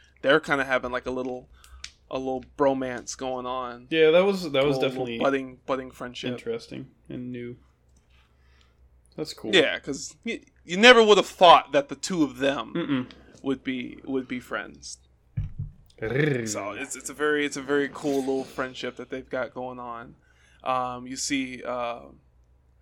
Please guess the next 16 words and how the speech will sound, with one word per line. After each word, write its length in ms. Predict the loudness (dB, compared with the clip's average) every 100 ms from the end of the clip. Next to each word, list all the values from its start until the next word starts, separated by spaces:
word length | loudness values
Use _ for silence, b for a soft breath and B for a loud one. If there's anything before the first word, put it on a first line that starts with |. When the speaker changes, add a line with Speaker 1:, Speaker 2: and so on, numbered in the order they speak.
| _
Speaker 1:
Joyce 480 | -2 4 6 6 4
and 180 | -2 0
Bob. 580 | 4 8 8 8 2 -12 _ 6
Bob 300 | 10 10 8
is 100 | -4
the 80 |
best. 640 | -2 0 0 -2 -12 -16 -8 0
I 100 | 2
love 300 | 2 0 2
Bob 260 | 2 2
so 180 | -4 -10
much. 300 | -10 -12 -8
Speaker 2:
Bob 380 | -4 -2 -4 -6
is 180 | -8 -10
pretty 360 | -14 -12 -10
wholesome. 560 | -8 -8 -8 -12 -16